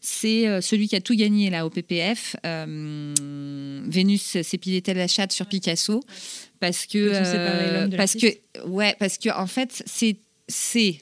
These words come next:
Speaker 1: Comment dire, ça n'a qu'une vision, la
Speaker 2: Mhm.
Speaker 1: sienne. Et, et la dame qu'elle interviewe, bien
Speaker 2: Mhm.
Speaker 1: sûr, qui est une experte en Picasso, et cetera, mais qui a le même avis qu'elle.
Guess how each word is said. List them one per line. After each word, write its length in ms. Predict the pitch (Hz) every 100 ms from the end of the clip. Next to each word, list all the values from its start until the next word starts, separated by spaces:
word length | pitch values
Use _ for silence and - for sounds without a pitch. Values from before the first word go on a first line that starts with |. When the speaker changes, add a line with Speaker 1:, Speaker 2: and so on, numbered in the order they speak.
| _ _ _ _ _ _ _ _ _ _ _ _ - 165 - - -
Speaker 1:
Comment 180 | 170 156
dire, 220 | 147 135 _ - -
ça 160 | - 208
n'a 120 | 208
qu'une 280 | - 302 269
vision, 340 | 240 202 165 - _ _ _ _
la 100 | 175
Speaker 2:
Mhm. 60 | 180
Speaker 1:
sienne. 300 | 202 156 135 _ _ _ _ _ _ _ _
Et, 360 | 220 214 208 180
et 60 | 180
la 140 | 160
dame 200 | 165 175
qu'elle 140 | 170 156
interviewe, 400 | 151 156 143 135 -
bien 160 | 190 196
Speaker 2:
Mhm. 60 |
Speaker 1:
sûr, 240 | 202 143 127
qui 100 | 151
est 140 | -
une 100 | 156
experte 480 | 143 - 165 165 151
en 40 |
Picasso, 420 | 143 143 135 -
et 60 | 151
cetera, 300 | - 175 202
mais 140 | 202 156
qui 100 | 160
a 60 |
le 60 | 156
même 180 | 170 175
avis 220 | 175 180
qu'elle. 240 | 165 139